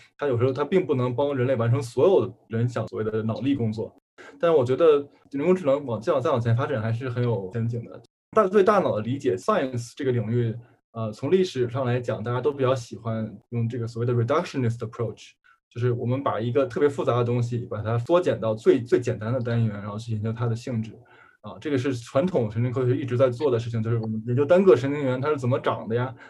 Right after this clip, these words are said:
它为什么长成这个样子呀，这些特别简单的方面去研究最，最基础的细胞形态的一些，一些，一些特征或者一些性质。那么到后来人们慢慢发现说，我们可以，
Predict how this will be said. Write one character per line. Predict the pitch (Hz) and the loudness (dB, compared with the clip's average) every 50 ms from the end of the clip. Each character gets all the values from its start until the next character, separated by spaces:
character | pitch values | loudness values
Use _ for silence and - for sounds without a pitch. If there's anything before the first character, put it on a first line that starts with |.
| - _ | -10 _
它 | - | 0
为 | 170 165 | 2 2
什 | 143 151 | 2 2
么 | 156 | 2
长 | 147 117 | 2 2
成 | 117 123 | 4 4
这 | 123 175 | 6 4
个 | 165 151 | 4 4
样 | 156 160 151 139 | 4 2 2 0
子 | 117 117 | 0 0
呀， | 117 113 117 120 - - - - _ _ | 0 0 0 -4 -8 -16 -20 -20 _ _
这 | - 170 | -2 0
些 | 139 | 0
特 | 127 - | 2 2
别 | - 147 | 2 2
简 | 143 143 117 90 | 4 2 0 -2
单 | 98 110 | 0 -2
的 | 123 117 110 | 0 0 0
方 | 110 - 117 | -2 -2 0
面 | 117 113 | 0 0
去 | - - 113 | 0 -2 -2
研 | 110 113 | 0 2
究 | 120 123 120 120 117 - - | 2 2 2 0 -2 -6 -8
最， | - 165 143 | -6 -4 -4
最 | 120 117 160 143 | -4 -4 -6 -6
基 | 120 - 196 | -6 -6 -8
础 | 185 - - 117 | -6 -6 -6 -6
的 | - - 107 | -6 -6 -6
细 | 117 - - | -6 -4 -2
胞 | 131 135 | 0 0
形 | 131 117 120 107 | 0 -2 -4 -6
态 | 110 - 165 127 | -6 -6 -4 -4
的 | 113 117 98 | -4 -4 -6
一 | 95 104 | -8 -8
些， | 104 - 110 107 104 113 120 _ _ _ | -10 -10 -8 -8 -8 -10 -12 _ _ _
一 | - | -8
些， | 113 104 | -8 -8
一 | 101 | -6
些 | 110 117 113 | -6 -6 -4
特 | - - 139 110 | -2 0 0 0
征 | - 101 95 101 120 - _ _ _ | -2 -4 -12 -14 -16 -16 _ _ _
或 | - 113 | -8 -8
者 | 107 | -6
一 | 110 | -4
些 | 120 120 | -4 -2
性 | 117 - 170 127 120 | 0 0 0 0 -2
质。 | 113 - - - - - - - - - | -4 -6 -10 -16 -20 -20 -20 -20 -16 -8
那 | 143 | -4
么 | 147 | 0
到 | 143 156 156 | 2 2 2
后 | 156 - 202 170 | 2 4 4 6
来 | 131 123 123 | 6 6 2
人 | 123 127 120 120 107 120 123 | 0 -2 -4 -6 -4 -2 -2
们 | 131 | 0
慢 | 143 147 | 0 0
慢 | 135 131 135 135 | 0 0 0 0
发 | 123 139 | 0 0
现 | 139 139 151 127 | 0 0 0 0
说， | 120 135 127 | 0 0 0
我 | |
们 | 117 110 110 | 0 0 -2
可 | - - 139 | -2 -2 -2
以， | 139 123 117 | -2 -2 -4